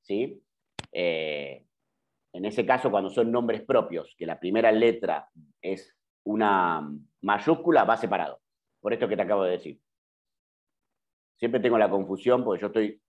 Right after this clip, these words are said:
criado, para llamarlo de alguna manera, o entre comillas, con las reglas anteriores, que eran distintas. Eh, y a partir del dos mil diez, como les explicaba el otro día, cambiaron. Eh, lo mismo me pasa con el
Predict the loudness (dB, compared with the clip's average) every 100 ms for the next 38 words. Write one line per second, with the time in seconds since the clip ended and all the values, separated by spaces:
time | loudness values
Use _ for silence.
0 | _ -4 0 6 6 8 6 2 -8 _
1 | -10 -10 -8 -2 0 0 0 -2 -4 -2
2 | 0 0 -2 -6 -4 -4 0 -2 -2 -10
3 | _ _ _ -4 -2 0 2 2 -2 -4
4 | -2 0 0 -2 -8 -2 -2 -2 -6 -8
5 | -12 -12 -16 _ _ _ _ _ -6 -4
6 | -2 -2 -2 0 2 2 0 0 0 0
7 | -2 -8 -10 -8 0 0 4 2 4 0
8 | 0 -2 -2 -4 -12 _ _ _ _ _
9 | _ _ -4 -2 -4 -6 -8 -14 _ _
10 | _ _ _ _ _ _ _ _ _ _
11 | _ _ _ -4 0 2 2 4 2 2
12 | 2 2 2 -2 -4 -4